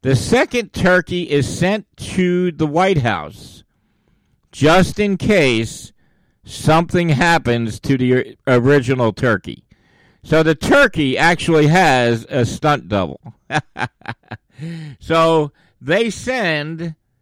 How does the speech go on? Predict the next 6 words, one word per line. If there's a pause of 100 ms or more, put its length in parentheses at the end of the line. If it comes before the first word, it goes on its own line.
(140)
two
turkeys (680)
to
the
White
House